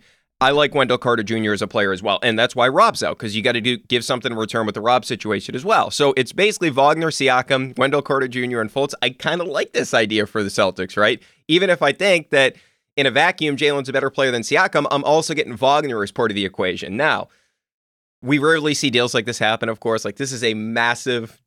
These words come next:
deal, and it's probably not even gonna be even contemplated or discussed anywhere. I just thought that was a fun trade where I think in some ways it makes sense for all teams. The Magic may say, "Ugh, six and eleven seems like a lot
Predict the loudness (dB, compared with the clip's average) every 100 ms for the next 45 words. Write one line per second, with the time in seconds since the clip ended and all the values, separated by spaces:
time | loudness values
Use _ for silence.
0 | -2 2 4 2 -4 _ 0 2 0 -2
1 | -4 -10 -14 -14 -20 _ 2 2 2 2
2 | 0 0 0 0 0 0 -2 -4 _ _
3 | -4 0 2 0 0 0 0 0 0 0
4 | -4 2 2 2 0 2 2 2 2 2
5 | 0 2 2 0 0 0 2 0 2 2
6 | 2 0 -4 -6 -2 -2 2 2 2 0
7 | -2 -4 -2 0 0 -2 0 2 0 _
8 | _ _ 2 2 2 -2 0 -2 0 0
9 | -2 -4 -2 -2 -2 -2 0 0 -2 -6
10 | _ _ _ _ _ -6 0 0 0 -2
11 | 2 2 2 0 -2 -2 -2 -2 0 2
12 | 4 4